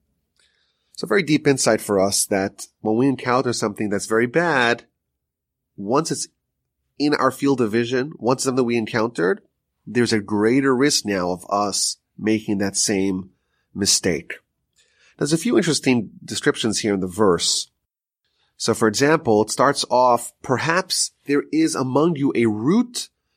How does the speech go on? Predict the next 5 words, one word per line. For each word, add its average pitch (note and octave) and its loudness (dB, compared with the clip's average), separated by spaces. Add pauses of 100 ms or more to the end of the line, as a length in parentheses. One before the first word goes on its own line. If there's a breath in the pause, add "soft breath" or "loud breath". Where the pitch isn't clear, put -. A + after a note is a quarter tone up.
(120)
flourishing C#3 2 (680)
with B2 -2
poisonous C3 2 (240)
or A2+ 2
harmful A2 0